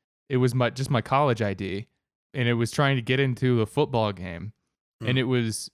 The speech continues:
Speaker 1: a real I D.
Speaker 2: Yeah.
Speaker 1: But they were like, "This isn't you. This," they,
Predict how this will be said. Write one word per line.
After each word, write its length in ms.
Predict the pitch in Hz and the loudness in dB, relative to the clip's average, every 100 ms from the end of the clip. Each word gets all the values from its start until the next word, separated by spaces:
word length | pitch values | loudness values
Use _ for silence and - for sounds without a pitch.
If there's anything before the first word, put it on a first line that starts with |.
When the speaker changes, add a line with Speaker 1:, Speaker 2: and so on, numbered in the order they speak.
| - | -2
Speaker 1:
a 120 | 127 | -2
real 420 | 110 120 143 135 | 0 0 2 2
I 160 | 117 107 | 0 0
D. 440 | 123 117 95 110 _ _ _ _ - | 0 0 -2 -4 _ _ _ _ -10
Speaker 2:
Yeah. 200 | 127 110 - | -6 -6 0
Speaker 1:
But 340 | 127 110 - _ _ _ | 2 2 0 _ _ _
they 100 | 120 | 2
were 120 | 120 | 2
like, 360 | 117 104 98 - - _ _ _ _ - | 2 0 -2 -10 -20 _ _ _ _ -6
"This 220 | 110 - | -6 -4
isn't 400 | 92 92 65 - | -6 -6 -10 -12
you. 200 | 50 - _ _ _ | -14 -16 _ _ _
This," 320 | 101 - - _ _ _ _ - - - - | -12 -12 -16 _ _ _ _ -2 0 0 0
they, 100 | 135 | 4